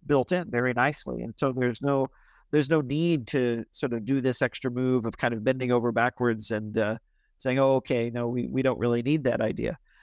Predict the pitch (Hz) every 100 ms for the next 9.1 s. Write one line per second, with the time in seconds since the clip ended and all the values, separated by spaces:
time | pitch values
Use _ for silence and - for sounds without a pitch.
0 | _ - 127 131 127 127 - 156 135 135
1 | 127 - 117 113 107 - _ _ - 120
2 | 160 - 143 139 - 120 123 117 123 107
3 | 110 - - 113 107 107 117 - 104 -
4 | 120 - - 113 107 113 - 113 113 110
5 | _ _ - - 160 151 151 151 147 147
6 | - _ _ _ - 165 151 214 220 196
7 | 147 156 165 139 147 - 147 143 143 -
8 | - _ _ _ _ - 123 123 123 123
9 | 123